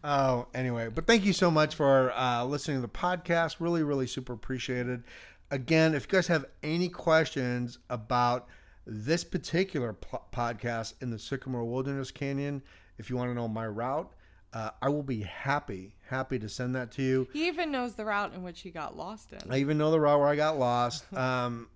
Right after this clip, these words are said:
Speaker 1: but go ahead and email us, um, at us at the backpacker dot T V, U S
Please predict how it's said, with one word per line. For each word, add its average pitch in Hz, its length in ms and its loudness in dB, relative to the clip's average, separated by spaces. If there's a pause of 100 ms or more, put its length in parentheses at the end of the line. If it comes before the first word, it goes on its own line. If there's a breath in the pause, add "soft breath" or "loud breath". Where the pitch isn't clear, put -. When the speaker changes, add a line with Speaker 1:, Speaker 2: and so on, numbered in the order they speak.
(400)
Speaker 1:
but 131 160 0
go 196 140 4
ahead 185 300 4
and 135 300 -4
email 143 640 0
us, 131 440 0 (480 soft breath)
um, 117 200 -4 (100)
at 117 260 -6 (180)
us 135 480 4 (320)
at 123 220 -4
the 127 60 -6
backpacker 120 600 -6
dot 107 220 -6
T 120 200 -6
V, 98 160 -10
U 123 360 -2
S 117 260 -4